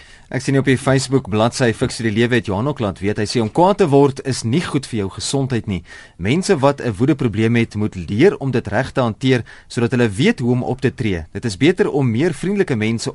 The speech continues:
om ons te hê as wat 'n mens vir mense wat gewelddadig kan raak te vrees. Nou, watter emosies, hy praat hier van vrees ook, watter emosies ontknoop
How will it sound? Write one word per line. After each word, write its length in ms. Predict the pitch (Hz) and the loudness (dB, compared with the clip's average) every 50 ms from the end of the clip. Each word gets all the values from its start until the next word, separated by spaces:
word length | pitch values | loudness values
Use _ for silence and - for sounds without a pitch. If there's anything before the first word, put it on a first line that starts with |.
| - | -4
om 160 | - 214 233 233 | -2 0 2 4
ons 260 | 214 185 151 - - | 4 4 2 0 0
te 60 | 127 | 0
hê 240 | 101 95 113 151 - - - - - - - - | 0 0 -2 -4 -6 -12 -20 -20 -20 -20 -12 -8
as 240 | 95 104 101 - - | -6 -6 -6 -6 -4
wat 220 | 90 110 110 - | -2 -2 -2 0
'n 80 | 117 107 | 0 0
mens 500 | 107 113 127 131 123 - - - - - | 2 2 2 0 0 -2 -4 -4 -4 -4
vir 140 | - 113 104 | -4 -4 -2
mense 320 | 107 110 123 117 - 120 | -2 -2 -2 -2 -2 -2
wat 140 | 110 107 - | -2 -2 -2
gewelddadig 720 | - 104 104 104 85 98 95 107 135 139 139 131 - - - - - - - - - | -4 -4 -4 -4 -2 -2 0 2 4 4 2 0 -2 -6 -14 -20 -20 -20 -20 -14 -6
kan 220 | - 113 110 110 | -4 -2 -2 -2
raak 440 | 67 92 92 101 101 101 98 - - - | -4 -4 -2 -2 0 0 -2 -4 -8 -8
te 100 | - 95 | -8 -8
vrees. 760 | - - - - - 175 175 131 90 78 - - - - - - - - - - - | -8 -10 -10 -6 -4 -2 -2 -2 -2 -4 -4 -4 -4 -4 -6 -10 -14 -14 -14 -6 0
Nou, 280 | 120 131 147 143 - - - - - | 2 2 2 2 0 -4 -12 -20 -20
watter 320 | - 104 - 165 277 247 | -4 -2 0 0 2 2
emosies, 400 | 170 175 147 131 127 151 139 135 | 2 2 4 4 4 4 4 2
hy 80 | 113 113 | -2 0
praat 180 | - 156 175 175 | 2 0 2 2
hier 100 | 180 139 | 0 0
van 140 | 139 117 | -2 -4
vrees 420 | - - 135 131 139 143 135 - - | -4 -2 -2 2 2 2 2 2 0
ook, 160 | 101 92 - | -4 0 0
watter 240 | 110 131 135 277 262 | 0 2 2 0 -2
emosies 680 | 233 180 190 151 123 104 113 139 135 - 143 117 - - | 0 0 0 2 2 4 4 2 4 2 0 0 -2 -2
ontknoop 580 | - 120 107 - - - 135 139 131 - - | -4 -6 -6 -4 -2 0 2 4 4 2 0